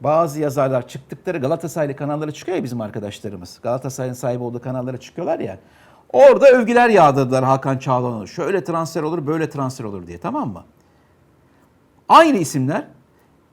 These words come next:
Galatasaray alamayınca, devreden çıkınca Fenerbahçe olaya çıktığı an,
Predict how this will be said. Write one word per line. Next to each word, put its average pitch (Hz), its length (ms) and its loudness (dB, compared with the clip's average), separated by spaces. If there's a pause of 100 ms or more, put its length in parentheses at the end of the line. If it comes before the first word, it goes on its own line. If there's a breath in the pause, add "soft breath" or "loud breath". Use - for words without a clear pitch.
(380)
Galatasaray 220 480 0
alamayınca, 185 440 0
devreden 190 320 -2
çıkınca 156 400 -4
Fenerbahçe 220 600 0
olaya 151 280 0
çıktığı 233 360 -2
an, 185 180 2